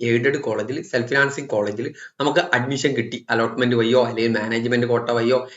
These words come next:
എങ്ങനെയാണോ നിങ്ങൾക്ക് അഡ്മിഷൻ കിട്ടിയത്, ആ അഡ്മിഷന് പോകുന്ന സമയത്ത്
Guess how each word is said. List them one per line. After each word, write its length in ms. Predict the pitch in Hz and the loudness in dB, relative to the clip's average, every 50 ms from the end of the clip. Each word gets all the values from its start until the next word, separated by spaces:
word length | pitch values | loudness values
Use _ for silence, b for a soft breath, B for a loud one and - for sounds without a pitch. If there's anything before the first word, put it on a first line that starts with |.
| B B - | B B 0
എങ്ങനെയാണോ 460 | 135 143 165 175 175 165 160 165 180 | 4 6 6 8 8 8 8 6 4
നിങ്ങൾക്ക് 340 | 180 170 151 143 139 139 143 | 4 4 2 2 2 2 2
അഡ്മിഷൻ 380 | 123 117 113 117 113 131 120 110 | 0 2 0 0 0 0 -2 -2
കിട്ടിയത്, 280 | 101 - 113 104 - - - _ 160 | -4 -4 -6 -8 -8 -10 -8 _ 6
ആ 80 | 151 143 | 8 8
അഡ്മിഷന് 420 | 165 147 147 151 147 147 160 165 | 8 8 4 0 -2 0 0 0
പോകുന്ന 380 | 160 - 127 117 117 120 127 139 | 0 2 2 2 2 0 -2 -2
സമയത്ത് 420 | 123 107 98 104 - - - - | -4 -6 -8 -10 -12 -14 -18 -20